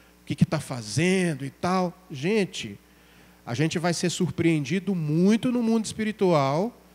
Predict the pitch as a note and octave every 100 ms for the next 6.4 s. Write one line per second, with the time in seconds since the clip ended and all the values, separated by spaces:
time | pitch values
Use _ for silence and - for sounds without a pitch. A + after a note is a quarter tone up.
0 | _ D3+ C#3+ D#3+ D3 C#3 C3 C#3+ C3+ B2
1 | A#2 A#2 B2+ F3+ - - _ B2 C#3+ F3+
2 | F#3 - - - C#3 - F3 E3+ D3 E3
3 | D#3 - C#3+ B2+ D3+ C#3 A#2 B2+ D3+ F3+
4 | F#3 F#3 E3+ D#3+ D#3 C#3+ D#3+ C3+ C#3 C3
5 | D3 F3+ F3+ - D3 D3+ E3 C#3 - C3
6 | C#3 F#3 G#3 -